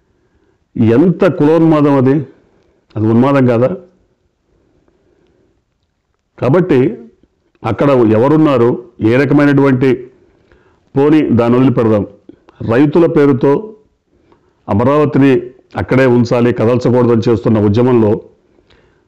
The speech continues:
ఎవరు మాట్లాడినా, మీడియా ముందుకొచ్చి ఎవరు మాట్లాడినా ఏం మాట్లాడుతున్నారు?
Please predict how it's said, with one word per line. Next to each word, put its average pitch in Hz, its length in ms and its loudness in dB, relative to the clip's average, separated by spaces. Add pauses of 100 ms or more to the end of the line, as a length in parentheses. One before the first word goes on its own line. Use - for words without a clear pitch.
(760)
ఎవరు 151 400 2
మాట్లాడినా, 143 640 0 (680)
మీడియా 139 420 2
ముందుకొచ్చి 139 520 2
ఎవరు 120 220 2
మాట్లాడినా 120 500 0
ఏం 117 260 2
మాట్లాడుతున్నారు? 123 680 0